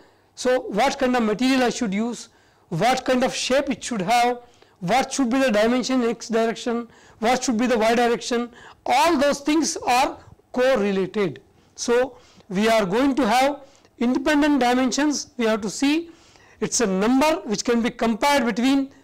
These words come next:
prototype, which is actual, with the model for its hydraulic performance. Number one,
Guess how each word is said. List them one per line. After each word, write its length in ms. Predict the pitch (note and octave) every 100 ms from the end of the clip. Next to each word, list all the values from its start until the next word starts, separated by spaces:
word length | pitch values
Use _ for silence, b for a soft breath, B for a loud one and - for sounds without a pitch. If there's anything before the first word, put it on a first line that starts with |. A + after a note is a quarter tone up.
| B _ _ _ -
prototype, 540 | A#3+ D4 C4+ D4 D#4 -
which 160 | A3 F#3+
is 180 | G3+ B3+
actual, 540 | - G3+ - D4 F4 E4+ B B B
with 180 | B3 A3+
the 100 | B3+
model 500 | G3+ F#3+ A#3+ F#4+ - b b b
for 300 | _ B3+ C4+
its 260 | D4 A3+ - - -
hydraulic 480 | G#3+ G3 A#3 C4 -
performance. 640 | F3 F3+ D#3+ D#3 - - _ _ -
Number 220 | F#3 E3+
one, 220 | G3 F3+